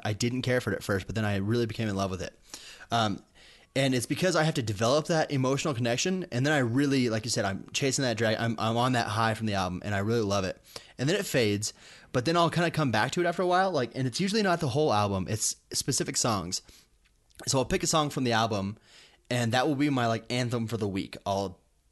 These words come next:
dig through it. I'll try to pick out everything I can, read the lyrics, uh, read people's interpretations of the lyrics,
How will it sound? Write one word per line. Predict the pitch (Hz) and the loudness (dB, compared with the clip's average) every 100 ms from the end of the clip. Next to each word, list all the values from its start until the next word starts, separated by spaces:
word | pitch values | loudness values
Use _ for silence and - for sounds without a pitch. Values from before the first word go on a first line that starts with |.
| _ | _
dig | 175 156 | 0 0
through | 120 120 117 | -2 -2 0
it. | 101 | 0
I'll | 101 | -2
try | 123 127 | 0 0
to | 110 - _ - | -2 -8 _ -8
pick | 156 | -2
out | 143 123 | 0 0
everything | 123 127 | 0 -2
I | |
can, | 113 - 110 104 | -2 -2 -2 0
read | 113 135 | -2 0
the | 131 | 0
lyrics, | 117 101 101 - - | 0 0 -2 -4 -2
uh, | 107 101 101 | -2 0 0
read | 95 107 139 135 117 - | -2 0 0 0 -6 -14
people's | - 139 123 | -4 -2 -2
interpretations | 107 123 113 120 113 104 | -2 -2 0 -2 -2 -4
of | 101 | -2
the | |
lyrics, | 101 90 - | -2 -2 -4